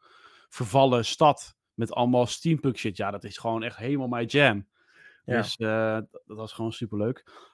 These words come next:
Speaker 1: Alan Wake twee ben ik nu mee bezig, maar dan weet ik nu al, dat is, ja, dat is mijn nummer twee als het ware. Dus nog niet mijn nummer één, maar Alan Wake twee heeft gewoon zo'n aparte storytelling. Ik dacht van, ja, dit is, dit vind ik leuk om te spelen. Dit zijn de verhalende games die ik gewoon leuk vind om te spelen.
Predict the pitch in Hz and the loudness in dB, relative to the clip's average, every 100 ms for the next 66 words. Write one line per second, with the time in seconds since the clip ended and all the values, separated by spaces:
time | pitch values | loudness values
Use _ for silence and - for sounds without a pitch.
0 | - 160 170 151 139 170 151 131 139 117 | 2 6 8 6 6 4 4 2 0 2
1 | 139 127 104 117 117 117 135 139 113 113 | 2 2 0 -2 -2 0 2 4 4 2
2 | 95 104 117 - 113 120 113 117 117 113 | -4 -8 -10 -2 0 0 0 -2 0 2
3 | 117 110 - 131 110 - 101 95 98 107 | 2 -2 0 0 0 -2 -8 -8 -6 -8
4 | - - 123 117 117 117 113 113 104 143 | -8 -14 -8 -6 -4 -2 0 0 0 0
5 | 139 117 123 117 110 - 139 139 123 131 | 2 2 0 -2 -4 -2 0 0 -2 -6
6 | 120 110 131 147 151 _ _ - 123 - | -6 -2 0 0 -2 _ _ -12 -6 -2
7 | 135 - 156 147 143 143 143 156 185 _ | -2 -2 -2 -2 0 0 0 -2 -6 _
8 | _ _ _ _ 104 123 - 117 107 127 | _ _ _ _ -6 -6 -2 -2 -2 -6
9 | 139 - _ _ - 147 - - 147 143 | -8 -8 _ _ -4 -4 -4 -4 0 2
10 | 135 120 143 117 101 - 139 160 113 143 | 2 2 2 0 -10 -2 2 4 2 0
11 | 131 120 131 135 117 131 131 123 131 120 | -2 0 0 2 2 0 0 -4 -6 -2
12 | 113 131 - 110 104 - 131 101 95 | 2 0 0 -12 -10 -2 -2 -2 -8